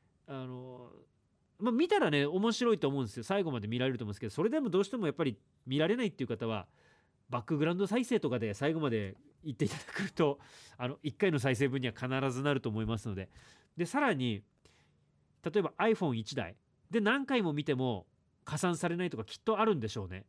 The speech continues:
詳しいことはわかんないです。一日に一カウントまでとかだったら、じゃあ毎日再生していただいて。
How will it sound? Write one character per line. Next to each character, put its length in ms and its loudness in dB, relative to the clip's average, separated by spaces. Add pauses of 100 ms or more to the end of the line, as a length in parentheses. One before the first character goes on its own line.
詳 140 2
し 80 -2
い 40 0
こ 80 2
と 60 -4
は 60 -4
わ 60 -4
か 80 -4
ん 40 -8
な 60 -10
い 40 -12
で 60 -16
す。 120 -20
一 220 -4
日 180 -4
に 200 -2 (500)
一 220 -4
カ 120 2
ウ 60 2
ン 60 -2
ト 80 0
ま 80 -2
で 100 -2
と 280 -6
か 60 2
だ 80 2
っ 20 -4
た 140 0
ら、 100 2
じ 140 -2
ゃ 40 4
あ 20 -2
毎 180 2
日 160 -4
再 200 -4
生 140 -4
し 80 -8
て 60 -4
い 60 -4
た 100 -2
だ 80 -2
い 80 -6
て。 200 -4